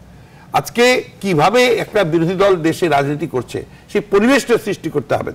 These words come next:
তো সেই পরিবেশ সৃষ্টি না করলে কোথায় যাবে? আজকে তারেক রহমান সাহেবের উপর কথা বলছেন, তারেক রহমান সাহেবের একটা আপনার অ্যাকাউন্ট কোথাও খুঁজে পাওয়া যায়নি সারা বাংলাদেশে, তন্ন তন্ন তন্ন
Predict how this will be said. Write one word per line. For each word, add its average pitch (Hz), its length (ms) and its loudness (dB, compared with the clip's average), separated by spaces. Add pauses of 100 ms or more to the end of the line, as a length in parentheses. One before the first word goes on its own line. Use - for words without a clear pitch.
তো - 60 -18 (1200)
সেই 226 80 2
পরিবেশ 240 340 4
সৃষ্টি 254 240 0
না 254 120 4
করলে 247 200 -2
কোথায় 233 280 0
যাবে? 151 260 -4 (480)
আজকে 202 180 0
তারেক 226 300 2
রহমান 233 160 4
সাহেবের 214 240 2
উপর 208 180 2
কথা 175 240 0
বলছেন, 139 280 0 (280)
তারেক 208 280 4
রহমান 208 260 2
সাহেবের 208 280 0
একটা 214 600 2 (280)
আপনার 185 220 0
অ্যাকাউন্ট 175 380 2
কোথাও 143 200 0
খুঁজে 139 220 0
পাওয়া 120 220 0
যায়নি 117 260 -4
সারা 127 200 0
বাংলাদেশে, 123 400 -4
তন্ন 214 240 2
তন্ন 175 280 -4
তন্ন - 200 -4